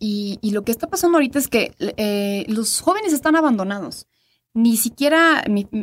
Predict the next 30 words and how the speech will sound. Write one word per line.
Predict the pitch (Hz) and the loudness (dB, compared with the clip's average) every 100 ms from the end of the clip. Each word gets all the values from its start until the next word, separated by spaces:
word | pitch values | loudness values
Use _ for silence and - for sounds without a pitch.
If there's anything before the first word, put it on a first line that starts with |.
| - | -8
fíjate, | 226 220 202 | -6 -4 -2
hice | 214 262 | -2 0
un | 254 | 0
video | 202 196 196 | 2 0 0
que | 190 | -4
decía, | 170 - 185 180 | -4 0 2 2
"Yo | 202 | -2
también | 202 208 202 | -4 -4 -4
quise | 196 208 | -4 -6
suicidarme", | 196 185 180 175 185 196 - | -4 -4 -2 -2 -2 -4 -2
y | 208 | 0
no | 240 | 0
sabes | 277 254 240 | 2 2 2
la | 220 | 0
cantidad | 196 185 185 190 190 | -2 -6 -4 -2 0
de | 202 196 | -2 -6
chicos | - - 196 202 | -10 -6 -6 -6
que, | - 175 - _ _ _ - | -6 -6 -6 _ _ _ -4
que | 196 | 0
me | |
escribieron, | 196 208 202 196 202 214 | 0 2 2 4 2 0
chicos | - 269 233 | -2 -4 -4
y | |
chicas | - 208 214 220 - | -6 -2 0 0 0
de | 202 202 | 0 0
catorce, | 208 208 262 240 285 | -2 -2 -6 -4 -4
quince, | - 262 254 | -2 -2 -2
diecisiete | 240 202 196 220 - | -2 -2 -4 -4 0
años, | 247 247 - - - _ _ - | 0 0 -2 -10 -20 _ _ -8
¿no? | 202 | -8